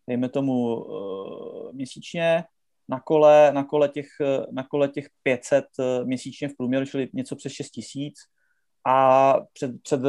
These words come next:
několika lety, když jsem vlastně končil jakoby s tou mojí vrcholovou v vozovkách kariérou v tom roce dva šestnáct, tak jsem si řekl, že každý měsíc, eh, odběhám aspoň dvě stě. To je někde od srpna dva šestnáct. A od té doby jsem to vždycky splnil. To znamená, to znamená dvě stě měsíčně naběhám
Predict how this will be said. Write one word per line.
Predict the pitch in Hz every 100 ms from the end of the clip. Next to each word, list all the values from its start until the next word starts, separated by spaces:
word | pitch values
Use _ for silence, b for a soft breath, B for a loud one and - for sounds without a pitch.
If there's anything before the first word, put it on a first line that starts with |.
| 135
několika | 139 139 143 139 143
lety, | 147 127 -
když | 127
jsem | 151
vlastně | 139 151
končil | 143 131 135 139
jakoby | 131 139 139
s |
tou | - 139
mojí | 135 135
vrcholovou | 120 - 131 131 135
v | 135
vozovkách | 127 127 - 135 -
kariérou | 123 123 123 135 135 _ _ _ _
v |
tom | 135
roce | 135 127 117
dva | 139
šestnáct, | 143 - 135
tak | 135 -
jsem | 139
si | - 135
řekl, | 135
že | 131
každý | 139 127 143
měsíc, | 143 139 139 - -
eh, | 139 139
odběhám | 127 127 135 139
aspoň | 135 - 143
dvě | 139
stě. | 139 - 123 127 151 - _ _ _ _ _ _ _
To | 127
je | 131
někde | 139 139 139
od | 131
srpna | - 139 143 139
dva | 131 135 131
šestnáct. | - - - 131 135 165 - - _ _ _ _ _ _ _ _ _
A | 127 127 127 131 131 131
od | 127 131
té | 143
doby | 139 135
jsem | - 139
to | 139
vždycky | 135 - 127
splnil. | - 117 110 -
To |
znamená, | 113 117 120 120 120 120
to | 117
znamená | 120 123 123 123
dvě | 123 120
stě | -
měsíčně | 123 120 117 127
naběhám | 113 113 107